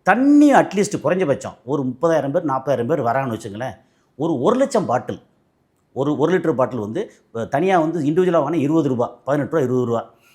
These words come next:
இதே இது மொத்தமா வாங்கினா ஒரு ஏழு ரூபா, எட்டு ரூபாய்க்கு கிடைக்குது. இல்ல பத்து ரூபாய் ஆகட்டுமே. ஒரு பத்து லட்சம் ரூபா செலவு பண்ணி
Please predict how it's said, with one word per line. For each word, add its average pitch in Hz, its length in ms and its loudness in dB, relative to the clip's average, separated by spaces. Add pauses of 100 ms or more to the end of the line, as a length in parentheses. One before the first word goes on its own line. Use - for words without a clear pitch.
(140)
இதே 151 240 2
இது 180 120 2
மொத்தமா 156 300 0
வாங்கினா 165 300 0
ஒரு 127 200 -2
ஏழு 175 180 2
ரூபா, 185 140 0
எட்டு 143 200 -2
ரூபாய்க்கு 135 280 -2
கிடைக்குது. 107 220 -6
இல்ல 160 180 -6
பத்து - 320 -8
ரூபாய் 180 220 2
ஆகட்டுமே. 135 360 -4 (280)
ஒரு 180 180 -4
பத்து 175 320 -2
லட்சம் 190 460 4
ரூபா 190 220 -2
செலவு 170 320 0
பண்ணி 123 380 -6